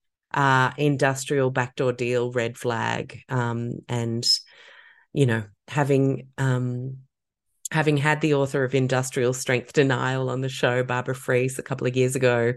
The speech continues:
where she talks about these stages of, of awareness and how much activism is required to get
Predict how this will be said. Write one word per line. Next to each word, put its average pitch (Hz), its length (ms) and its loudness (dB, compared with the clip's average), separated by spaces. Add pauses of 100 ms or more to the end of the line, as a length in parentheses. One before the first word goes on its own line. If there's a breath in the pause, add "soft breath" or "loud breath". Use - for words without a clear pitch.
(440 loud breath)
where 139 140 4
she 135 160 0
talks 131 340 0
about 127 300 0
these 123 280 -2
stages 123 520 0
of, 120 360 -6
of 127 220 0
awareness 117 640 2
and 117 120 2
how 117 200 0
much 120 220 -2
activism 120 540 -2
is 110 140 -6
required 113 640 -2 (440 loud breath)
to - 80 4
get 165 300 4